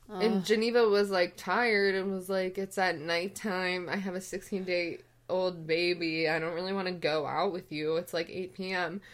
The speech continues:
Speaker 2: I would have been like, "Do you see the Funyuns and the Coke in my hand?" I,
Speaker 1: Girl.
Speaker 2: Little House on the Prairie just started.
Speaker 1: I know, I know, but they said Geneva was really nice and that just, like, she wasn't the type.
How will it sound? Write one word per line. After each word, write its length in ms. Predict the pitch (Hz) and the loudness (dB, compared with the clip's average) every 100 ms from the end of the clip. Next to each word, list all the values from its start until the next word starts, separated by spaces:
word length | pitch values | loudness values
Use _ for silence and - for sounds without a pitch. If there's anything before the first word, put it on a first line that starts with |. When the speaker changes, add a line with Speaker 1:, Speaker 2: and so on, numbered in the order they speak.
| - - | -12 2
Speaker 2:
I 200 | 262 330 | 6 10
would 80 | |
have 160 | 381 381 | 10 8
been 160 | 381 349 | 6 6
like, 180 | 339 | 4
"Do 80 | 240 | 2
you 200 | 240 311 | 2 2
see 280 | 311 247 262 | 2 -2 -2
the 120 | 277 | 0
Funyuns 640 | 269 - 208 220 254 269 269 | -2 4 4 4 2 -2 -2
and 120 | 254 | -2
the 120 | 254 | -2
Coke 400 | - 208 208 214 | 0 0 0 0
in 80 | 233 | -2
my 240 | 226 214 | 0 0
hand?" 640 | 202 190 170 190 226 254 - | -2 -2 2 2 4 2 6
I, 140 | 208 | 12
Speaker 1:
Girl. 320 | 254 247 240 226 | 12 12 12 12
Speaker 2:
Little 260 | 330 330 | 12 12
House 300 | 320 294 302 | 12 12 10
on 120 | 311 302 | 6 2
the 100 | 285 | 4
Prairie 500 | 320 254 294 285 226 | 8 10 10 8 4
just 300 | 240 254 - | 2 0 6
started. 340 | 254 269 277 | 8 10 10
Speaker 1:
I 220 | 220 214 | 8 6
know, 480 | 214 226 233 220 226 | 6 2 0 2 0
I 220 | 220 190 | 0 0
know, 360 | 196 196 196 196 | 2 2 4 4
but 100 | 190 | 2
they 80 | 196 | -2
said 240 | 190 202 196 | -2 -4 -2
Geneva 400 | 196 196 196 196 | -2 -2 0 0
was 220 | 190 165 | -2 0
really 320 | 175 185 190 | 2 2 2
nice 460 | 180 175 170 165 190 | 2 2 2 -2 -4
and 100 | 175 | -4
that 100 | 170 | -2
just, 240 | 185 185 | -6 -2
like, 220 | 175 170 | 0 0
she 180 | - 190 | -2 -6
wasn't 460 | 175 165 170 185 185 | -4 -4 -4 -6 -8
the 80 | |
type. 400 | 180 175 156 156 | -2 0 0 -2